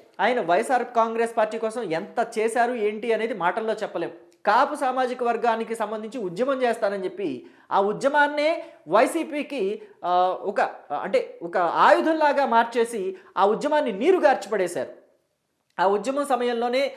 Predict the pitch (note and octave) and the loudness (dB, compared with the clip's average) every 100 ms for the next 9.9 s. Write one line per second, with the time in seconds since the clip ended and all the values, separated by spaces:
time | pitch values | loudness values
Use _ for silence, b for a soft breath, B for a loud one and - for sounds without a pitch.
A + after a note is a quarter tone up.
0 | B - G3 C#4 C#4 C4+ B3 A3+ A3 G3 | B 0 4 6 4 4 4 2 0 0
1 | F3 C3+ A2 - _ D#3+ F#3+ C4 C#4+ A3+ | 0 -2 -8 -14 _ -4 -2 -2 -4 -12
2 | - A3 A3 A3 C4 C#4 B3 - A#3+ A#3+ | -6 -2 0 0 0 -2 -2 -2 -4 -2
3 | F3 D3+ D3 F#3+ D#3 A#2 B B C4+ D#4+ | -2 -2 -4 -4 -4 -6 B B -6 -2
4 | D#4 C#4+ D4+ D4+ C#4 B3+ A3 B3 A#3 C4 | -2 0 2 2 0 -2 -2 0 0 0
5 | C#4 G#3+ B3 B3 A3+ F#3+ B3+ C4 A#3+ G#3 | 2 4 4 2 -6 -4 0 0 0 0
6 | A3 A#3 A3 G3+ G3+ G#3 C4 - B B | 0 2 0 -2 -6 -4 -4 -6 B B
7 | D#3 F3+ A#3+ A#3+ A#3+ A3+ G#3 A#3+ B3+ A#3+ | -2 0 0 0 -2 -2 -4 -4 -4 -2
8 | A3 G#3 G#3+ G#3 G#3+ D#3+ G#3 B3+ A3+ G3+ | -2 -2 -6 -10 -2 0 2 0 -2 0
9 | A3+ B3 A3+ G#3 G3+ G3+ G3 G3 D3 | 2 0 -2 0 -2 -4 -6 -8 -10